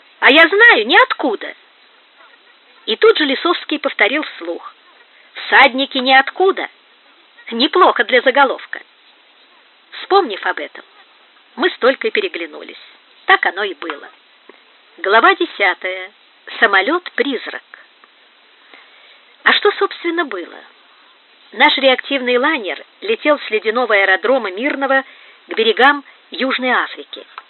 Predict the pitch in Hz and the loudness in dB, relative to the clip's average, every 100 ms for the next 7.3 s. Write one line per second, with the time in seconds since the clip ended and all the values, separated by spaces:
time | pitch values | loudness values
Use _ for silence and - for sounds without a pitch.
0 | _ - - - - _ - 233 247 415 | _ -20 -20 -20 -20 _ -2 0 2 2
1 | 392 - 302 302 320 302 - - 294 285 | 0 -2 -2 0 0 -2 -8 -4 -2 -2
2 | 285 - 269 269 208 208 269 - 240 233 | -4 -4 -2 -2 -2 0 0 0 -2 -2
3 | 269 247 - 180 180 220 208 190 185 190 | -4 -8 -4 -4 -2 -2 0 -2 -4 -4
4 | 208 175 170 151 - 294 294 285 294 208 | -6 -4 -6 -6 -4 -2 0 -2 -4 -6
5 | - 180 170 170 202 294 - _ 220 208 | -6 -10 -6 -4 -4 -4 -10 _ -8 -4
6 | 233 233 226 175 180 180 180 - - 139 | -2 -2 -4 -2 -4 -8 -12 -14 -14 -14
7 | _ - | _ -20